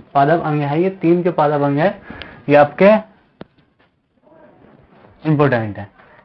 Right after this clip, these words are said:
Next आता है फ्रेंड्स आपका अन्य पौधों के भाग एवं संशोधन, यानी कि इसी में आता है कि जो other प्लांट्स होते हैं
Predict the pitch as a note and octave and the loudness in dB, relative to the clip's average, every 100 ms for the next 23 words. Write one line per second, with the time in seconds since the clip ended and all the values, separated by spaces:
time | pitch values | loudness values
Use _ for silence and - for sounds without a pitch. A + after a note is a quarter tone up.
0 | - D#3+ F#3+ F#3+ G3 G3 G3 G3 F#3+ F#3+ | -2 0 2 2 2 2 2 2 0 0
1 | A3 A3 E3+ - E3 F#3+ F#3+ F3+ F3+ F3+ | 0 0 -2 -2 0 2 2 2 2 2
2 | F3 D3 D#3 F3 - E3 E3 E3 D3+ - | 0 2 2 0 -2 0 0 0 -4 -4
3 | D#3 D3+ D#3 F#3+ F#3+ - _ _ E3 F3 | -2 0 0 -2 -6 -18 _ _ 0 2
4 | F3+ F#3+ E3+ G3 G3 F#3+ G#3 F#3+ G#3 G3 | 4 4 4 4 4 4 2 6 6 6
5 | E3 A2+ - D#3+ D#3+ F3+ F3+ F3 D3 - | 2 -2 -8 -2 2 4 2 0 -6 -12
6 | _ _ - D#3 F#3+ - - _ _ _ | _ _ 0 2 2 0 -16 _ _ _
7 | _ D#3 E3 F3 E3+ D#3 D3+ F3+ G3 | _ 2 4 4 0 0 2 2 0